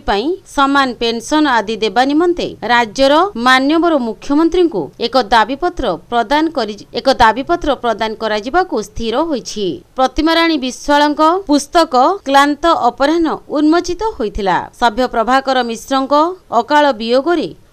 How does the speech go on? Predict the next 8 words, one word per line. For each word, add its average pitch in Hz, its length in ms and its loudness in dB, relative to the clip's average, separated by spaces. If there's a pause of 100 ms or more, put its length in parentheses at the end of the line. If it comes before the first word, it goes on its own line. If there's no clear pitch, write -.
(140)
ଅମର 330 240 2 (180)
ଆତ୍ମାର 247 360 -4 (120)
ସଦ୍ଗତି 247 460 -2
ନିମନ୍ତେ 311 400 2 (120)
ଦୁଇ 254 240 -2
ମିନିଟ୍ 302 300 0 (420)
ନୀରବ 285 300 0 (120)
ପ୍ରାର୍ଥନା 226 400 -2